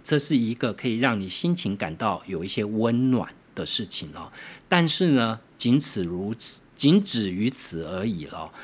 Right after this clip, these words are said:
你再花多的时间跟这样的人相处哦，其实你也对你的人生完全没有任何正面的帮助哦。所以像这样的人也不值得你在人际关系里面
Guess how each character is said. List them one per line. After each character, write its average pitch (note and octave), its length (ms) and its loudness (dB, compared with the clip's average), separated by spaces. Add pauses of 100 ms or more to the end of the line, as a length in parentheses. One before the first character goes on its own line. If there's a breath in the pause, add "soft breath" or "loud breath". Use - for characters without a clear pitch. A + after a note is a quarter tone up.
(200 loud breath)
你 A#2+ 160 4
再 F#3+ 260 6
花 D#3 300 4
多 F#3 400 8
的 C3 100 4
时 F#2+ 200 -2
间 A#2 280 -2
跟 C#3 280 2
这 E3 180 -2
样 C3 180 2
的 F2+ 160 -6
人 E2 220 -10
相 A#2+ 360 -4
处 F#2 260 -10
哦， G2+ 260 -12
其 G#3 180 0
实 G3+ 160 2
你 D3+ 260 4
也 C#3+ 200 2 (320)
对 F#3 160 8
你 F#2+ 220 2
的 F#2 180 -8
人 F#2 200 -4
生 G#2 280 -4 (580 loud breath)
完 A2 300 4
全 G2 200 -2
没 F2+ 280 -4
有 E2+ 180 -4
任 G2+ 240 -4
何 E2 340 -12
正 A2 240 -2
面 E2+ 360 -6
的 D#2 120 -12 (120)
帮 F2+ 280 -4
助 F2+ 280 -8
哦。 D#2 160 -14 (200 loud breath)
所 - 160 4
以 B3 60 8
像 A#3 180 6
这 B3 120 4
样 G#3 120 4
的 B2 140 4
人 G2 340 -4
也 B2+ 140 0
不 B2+ 160 2
值 G#2 220 -2
得 G2 160 -2
你 F2 160 -2
在 G2+ 180 -2
人 F2 240 -4
际 G#2+ 140 -4
关 F#2+ 200 -6
系 G2 180 -6
里 D#2 120 -8
面 F2 300 -8